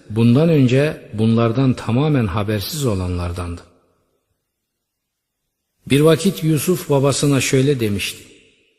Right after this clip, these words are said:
"Babacığım, ben rüyada on bir yıldızla güneşi ve ayı gördüm. Onları bana secde ediyorlar gördüm." "Yavrucuğum," dedi,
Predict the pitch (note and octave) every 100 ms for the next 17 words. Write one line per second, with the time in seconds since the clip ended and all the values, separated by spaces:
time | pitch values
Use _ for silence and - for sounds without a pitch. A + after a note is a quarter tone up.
0 | _ _ C#3+ D#3+ G3+ C3+ A2 F2+ - -
1 | _ _ _ _ - E3 F3 D#3 D3+ C#3+
2 | C#3 D#3 - C#3 C#3+ E3 C#3 C3+ C3 F3+
3 | C3 A2 G#2+ - - B2+ B2+ A#2+ - D3+
4 | A#2+ A2+ B2 G#2+ F#2 F2+ - - _ _
5 | _ _ _ _ - A#2+ B2+ B2+ B2 B2+
6 | B2 G#2+ - A2+ B2 D3+ G#2+ G2 F#2 F#2
7 | F2+ F2 F2+ F2 - _ _ _ _ _
8 | _ _ _ _ _ _ _ _ _ -
9 | B2 C3+ D#3+ G#3+ F#3 C3+ A2+ G#2+ G#2 G#2